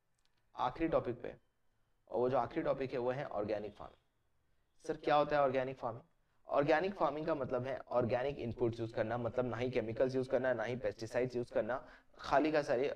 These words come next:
organic inputs मतलब जो इको फ्रेंडली है वो यूज़ करना। क्या ये चीज़ clear? इसके फायदे क्या है sir? ये environmental friendly है sir, इससे कोई toxic create नहीं होता।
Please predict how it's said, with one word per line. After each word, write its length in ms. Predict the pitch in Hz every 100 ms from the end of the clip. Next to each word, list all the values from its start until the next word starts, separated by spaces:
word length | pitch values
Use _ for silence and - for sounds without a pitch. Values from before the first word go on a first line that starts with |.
| -
organic 480 | 120 117 117 139 110
inputs 340 | 117 123 127
मतलब 300 | 117 117 123 71 110 131
जो 100 | 139
इको 280 | 127 123 127
फ्रेंडली 340 | 123 117 117
है 100 | 120
वो 160 | 113 107
यूज़ 240 | 113 113
करना। 280 | 101 - - _ _ _ _ _ - _ 135
क्या 100 | 135
ये 60 |
चीज़ 240 | 135 135 -
clear? 240 | 127 - _ _ _ _ -
इसके 200 | 165 175
फायदे 280 | 151 151
क्या 120 | 151 151
है 40 |
sir? 140 | 160 156
ये 140 | 147
environmental 480 | 120 120 127 123 135
friendly 340 | 131 117 123
है 140 | 127 127
sir, 180 | 131
इससे 220 | 127 - 123
कोई 220 | 123 131 -
toxic 440 | 101 - 131 - - _ _ _ _ _ _ _ _ _ _ _ -
create 260 | 110 110
नहीं 160 | 110 92
होता। 240 | - -